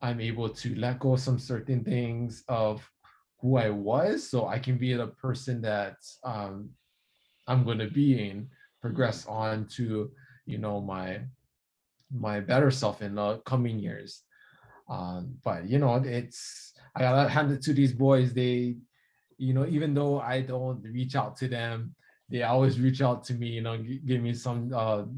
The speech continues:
Speaker 1: jokes here and there, let me know
Speaker 2: <laughs>
Speaker 1: what they're, they're up to. And, you know, sometimes I, I, I, I hit them up, you know,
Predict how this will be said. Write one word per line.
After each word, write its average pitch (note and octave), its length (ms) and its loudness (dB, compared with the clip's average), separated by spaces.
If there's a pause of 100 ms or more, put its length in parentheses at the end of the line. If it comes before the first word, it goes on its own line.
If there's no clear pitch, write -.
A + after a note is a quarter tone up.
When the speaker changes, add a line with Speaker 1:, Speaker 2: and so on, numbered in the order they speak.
Speaker 1:
jokes A2+ 440 -2
here B2 180 -2
and A#2+ 140 -2
there, A#2 220 0
let A2+ 160 -4
me A2+ 140 -4
know A2+ 400 -2 (120)
Speaker 2:
<laughs> - 140 -12
Speaker 1:
what B2 220 0 (100)
they're, B2+ 540 4
they're B2+ 240 2
up A#2 300 -8
to. B2 360 -2 (480)
And, B2 460 -4 (440)
you F#3 120 0
know, F3+ 180 6
sometimes D4+ 500 0
I, G3+ 180 4
I, E3 460 0
I, D3 240 0
I C#3+ 120 0
hit E3+ 200 -2
them F3 200 -4
up, E3+ 320 -4
you D3+ 100 -6
know, C#3+ 320 0